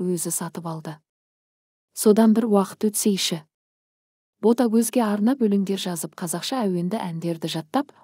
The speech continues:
оларды ыңылдап айтып жүріп, таңды зорға атырып, күнді зорға батырды.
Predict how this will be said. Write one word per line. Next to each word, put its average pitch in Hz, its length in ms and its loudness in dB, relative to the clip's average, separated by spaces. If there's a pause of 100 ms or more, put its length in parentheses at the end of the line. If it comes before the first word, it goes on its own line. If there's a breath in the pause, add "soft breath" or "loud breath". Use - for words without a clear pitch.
оларды 180 440 -2
ыңылдап 185 440 -4
айтып 208 240 -8
жүріп, 170 240 -8
таңды 165 320 -6
зорға 170 440 -6
атырып, 277 260 -2 (140)
күнді 180 480 -2
зорға 156 440 -6
батырды. 151 440 -10